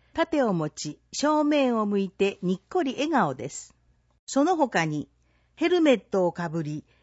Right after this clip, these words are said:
前傾姿勢で氷上を行く競技中の吉永選手の写真。小学生の頃の吉永選手の笑顔の写真と、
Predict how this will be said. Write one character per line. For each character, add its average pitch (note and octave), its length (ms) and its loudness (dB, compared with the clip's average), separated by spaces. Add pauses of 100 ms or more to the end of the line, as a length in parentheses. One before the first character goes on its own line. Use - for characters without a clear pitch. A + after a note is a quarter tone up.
(120)
前 C#4+ 240 6
傾 D4+ 300 0
姿 A3+ 380 0
勢 G3 60 4
で F#3 120 0
氷 D4 360 0
上 C#4 260 4
を C4 100 6
行 A#3+ 160 -4
く A#3 240 -6 (280)
競 F4 260 2
技 E4 180 -2
中 D4 280 -2
の C4 220 4
吉 A3+ 320 -2
永 C#4 260 2
選 G3+ 260 -2
手 - 120 -12
の D3+ 120 -4
写 D3 180 -10
真。 C#3+ 340 -6 (760)
小 F4+ 320 2
学 F4 240 0
生 A#3+ 260 2
の G3+ 160 2
頃 F3+ 300 0
の D#3+ 300 -4
吉 G3 260 -2
永 C4+ 280 2
選 E3+ 280 -2
手 D#3+ 160 -8
の D3+ 100 -4
笑 C#4 240 -2
顔 C#4+ 220 4
の D#3 120 -2
写 D3+ 180 -6
真 C#3+ 280 -6
と、 C#3 320 -8